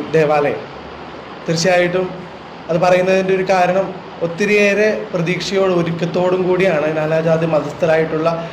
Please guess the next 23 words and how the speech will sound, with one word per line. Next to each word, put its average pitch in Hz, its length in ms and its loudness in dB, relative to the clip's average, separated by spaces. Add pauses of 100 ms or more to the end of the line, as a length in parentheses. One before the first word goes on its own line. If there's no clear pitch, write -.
(480)
ആളുകൾ 165 320 2
ഈ 180 180 0
ഒരു 208 160 0
തിരുനാളിന് 180 640 2
വേണ്ടി 165 280 0 (380)
കാത്തിരിക്കുന്നതെന്ന് 180 880 0
മനസ്സിലാക്കണം. 139 500 -2 (1120)
ഈ 170 40 4 (160)
ഒരു 170 160 2
തിരുനാൾ 180 420 4
കഴിഞ്ഞതിന് 175 440 2 (120)
ശേഷം 170 300 0 (480)
ഉടനെ 185 320 4
തന്നെ, 196 220 2 (160)
കുറേ 160 240 0
നാൾ 180 120 4 (140)
കാത്തിരിക്കില്ല, 175 560 0 (200)
ഉടനെ 175 220 2 (120)
തന്നെ 190 240 0 (680)
നമ്മൾ 170 180 2 (280)
മറ്റുള്ള 170 340 0 (440)
പിന്നീടുള്ള 190 640 2
പിറ്റേ 196 200 -2